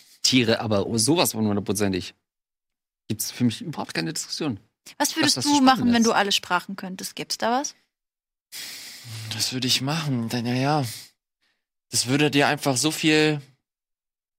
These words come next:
Speaker 3: so viel mehr öffnen. Viele mehr Möglichkeiten. Du hast viel mehr Möglichkeiten zu konsumieren, zu lernen, weiterzugeben.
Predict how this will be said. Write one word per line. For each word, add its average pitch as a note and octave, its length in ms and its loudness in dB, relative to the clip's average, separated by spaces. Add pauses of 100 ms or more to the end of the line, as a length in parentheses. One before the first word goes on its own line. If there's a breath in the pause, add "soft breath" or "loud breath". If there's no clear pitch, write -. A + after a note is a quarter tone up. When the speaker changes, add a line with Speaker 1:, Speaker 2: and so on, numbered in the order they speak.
(420)
Speaker 3:
so C#3+ 160 2
viel E3 140 2
mehr D3+ 220 2
öffnen. G#2 460 0 (340)
Viele D#3 280 -2
mehr D3 160 4
Möglichkeiten. D#3 880 0
Du C#3+ 80 0
hast C#3+ 200 0
viel E3 160 0
mehr D3+ 120 0
Möglichkeiten D3 1000 -2 (220)
zu - 140 -2
konsumieren, D3+ 720 2
zu - 180 0
lernen, D#3 640 2
weiterzugeben. D3 840 0